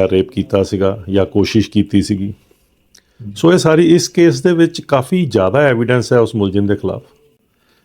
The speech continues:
Speaker 1: ਕਿਉਂਕਿ ultimately ਬੱਚੇ ਜਿਹੜਾ ਹੈਗਾ ਆ, ਉਹਦੇ ਨਾਲ ਉਹਨਾਂ, ਉਹਦੀ ਜਿਹੜੀ ਡੈੱਡ ਬਾਡੀ ਹੈ ਉਸ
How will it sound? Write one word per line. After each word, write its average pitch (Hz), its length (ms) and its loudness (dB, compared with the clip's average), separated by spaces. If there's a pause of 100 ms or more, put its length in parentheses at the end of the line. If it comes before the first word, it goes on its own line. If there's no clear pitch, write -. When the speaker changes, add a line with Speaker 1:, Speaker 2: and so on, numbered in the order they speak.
(160)
Speaker 1:
ਕਿਉਂਕਿ 135 280 2
ultimately 156 680 0
ਬੱਚੇ 147 520 2
ਜਿਹੜਾ 139 260 2
ਹੈਗਾ 127 520 0
ਆ, - 80 -6 (220)
ਉਹਦੇ 131 300 2
ਨਾਲ 131 360 0 (580)
ਉਹਨਾਂ, 135 220 2
ਉਹਦੀ 135 320 2
ਜਿਹੜੀ 135 220 2
ਡੈੱਡ 104 260 0
ਬਾਡੀ 131 360 2
ਹੈ 127 140 2
ਉਸ 135 360 0